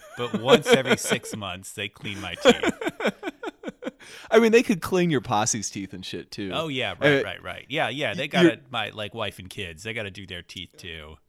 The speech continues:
Speaker 2: Yeah, yeah. And I
Speaker 1: Braces
Speaker 2: mean, you
Speaker 1: and
Speaker 2: know, every
Speaker 1: shit.
Speaker 2: time you bring a girl home, which is, like, you know, three times a week, uh,
Speaker 1: Mm.
Speaker 2: she can just go ahead and get her dental shit taken care of.
Speaker 1: Right, full
Speaker 2: uh,
Speaker 1: service.
Speaker 2: before the walk of shame. I mean,
Speaker 1: Yeah.
Speaker 2: why not? He's here, honey.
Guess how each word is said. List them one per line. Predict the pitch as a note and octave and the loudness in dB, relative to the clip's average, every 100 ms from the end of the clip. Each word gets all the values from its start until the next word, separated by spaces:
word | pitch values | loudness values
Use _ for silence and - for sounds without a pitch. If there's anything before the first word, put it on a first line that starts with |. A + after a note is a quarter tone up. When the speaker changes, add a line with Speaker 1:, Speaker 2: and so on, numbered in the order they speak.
| _ _ _ _ _ | _ _ _ _ _
Speaker 2:
Yeah, | D#3 E3 | 2 6
yeah. | D3 C#3 C3 | 6 6 6
And | A#3+ B3 | 6 6
I | |
Speaker 1:
Braces | A3 | 4
Speaker 2:
mean, | A3 F#3+ | 2 2
you | |
Speaker 1:
and | E3+ | 2
Speaker 2:
know, | C3+ | 2
every | D3 | 0
Speaker 1:
shit. | E3+ | -2
Speaker 2:
time | D#3+ | 0
you | C#3+ | 0
bring | C#3 B2+ | 0 -2
a | |
girl | G#2 A#2+ C3+ D3 | -4 -2 2 2
home, | D3+ D3+ D#3 C#3+ | 2 0 0 -2
which | A#2 | -4
is, | G#2 F#2 | -6 -8
like, | F#2 E2 _ | -8 -10 _
you | A2 G2+ | -10 -8
know, | D#2+ | -8
three | A#2+ A#2 | -8 -6
times | B2+ G2+ G2+ | -6 -8 -8
a | |
week, | F#2+ B2 D#3+ - - A#2 | -6 -4 -4 -6 -12 -6
uh, | G2+ E2+ | -4 -4
Speaker 1:
Mm. | F2+ | -6
Speaker 2:
she | G#2 A#2 | -6 -4
can | C3+ | -4
just | A2+ - | -6 -2
go | A#2+ | -2
ahead | A#2 A#2+ | 0 -4
and | A#2 | -4
get | A2+ | -6
her | A#2+ | -6
dental | A2+ A2+ | -6 -8
shit | - B2 - | -8 -10 -8
taken | A#2 A#2+ | -10 -10
care | A2 A#2+ A2+ | -8 -6 -4
of. | A2+ | -6
Speaker 1:
Right, | G#2 F#2 F2 - | -8 -8 -10 -14
full | - - - | -20 -8 -6
Speaker 2:
uh, | G2 | -4
Speaker 1:
service. | F#2 F2+ A2 | -6 -8 -8
Speaker 2:
before | F2 A#2+ A#2 | -6 -4 -2
the | A2 | -2
walk | G#2+ G#2+ | -4 -4
of | G#2+ | -6
shame. | - A2 G#2 G#2 A#2+ - | -6 -6 -6 -8 -12 -12
I | A2+ | -12
mean, | A2+ G#2 G#2 _ _ | -10 -12 -14 _ _
Speaker 1:
Yeah. | G#2 F#2+ E2+ | -8 -6 -6
Speaker 2:
why | A2 A#2+ | -6 -2
not? | A#2+ G2+ - | -2 -4 -6
He's | B2+ C#3 | -10 -8
here, | - C3+ G#2+ | -4 -4 -4
honey. | G2 G2 | -6 -10